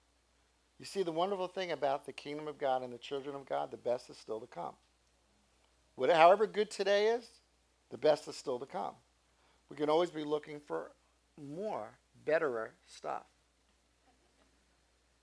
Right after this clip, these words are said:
'Cause the best is still yet to come. If you turn around and raise the dead today, that's really, really good. The best is still yet to come.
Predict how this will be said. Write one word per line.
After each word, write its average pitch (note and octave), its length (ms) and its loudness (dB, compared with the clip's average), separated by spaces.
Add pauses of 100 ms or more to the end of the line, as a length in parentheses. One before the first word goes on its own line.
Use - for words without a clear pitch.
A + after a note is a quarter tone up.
(540)
'Cause C#3 180 -12
the C#3+ 80 -6
best B2 420 -6
is D#3+ 100 -16
still C3+ 360 -10
yet A2 300 -10
to - 80 -20
come. - 380 -16 (1700)
If C3+ 200 -2 (120)
you D3 160 -8
turn E3+ 340 -4
around E3 300 2
and C3+ 160 -8
raise E3 280 0
the D#3+ 100 -10
dead E3 320 -2
today, G#2+ 400 -8 (1300)
that's E3 260 -4
really, F3 280 -6
really F3 260 -6
good. G#3 300 -6 (800)
The A#2 60 -20
best A#2+ 280 -8
is C#3+ 80 -16
still C#3 220 -6
yet C#3+ 200 -6
to - 60 -14
come. F#3 320 -6